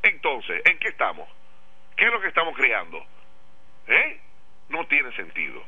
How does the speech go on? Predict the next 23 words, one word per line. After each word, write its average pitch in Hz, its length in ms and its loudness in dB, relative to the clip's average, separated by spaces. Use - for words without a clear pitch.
lamentablemente. 101 1120 2
Así - 360 6
no 151 220 4
vale, 85 420 4
así 175 480 4
no 160 180 4
vale. 92 420 4
Tu 147 200 4
hijo, 156 400 2
póngalo 240 360 8
a 196 40 6
jugar 170 300 4
si 156 80 -2
quiere, 120 460 2
en 104 60 0
una 156 260 2
calle, 143 240 4
pero 143 180 4
hay 156 160 6
que - 120 -4
estudiar, 147 600 2
y 131 100 2
usted 151 380 2